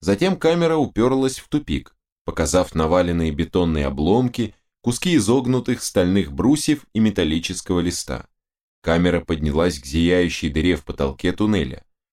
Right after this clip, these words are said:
Оттуда падал солнечный свет. Там же наверху стоял Рурк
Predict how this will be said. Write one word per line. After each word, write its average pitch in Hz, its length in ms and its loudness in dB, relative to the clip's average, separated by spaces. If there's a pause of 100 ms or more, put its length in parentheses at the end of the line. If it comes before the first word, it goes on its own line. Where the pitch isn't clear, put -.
Оттуда 160 420 0
падал 120 380 2
солнечный 90 760 0
свет. 65 440 -8 (500)
Там 139 240 2
же 143 140 2
наверху 147 480 0
стоял 110 500 2
Рурк 87 460 -2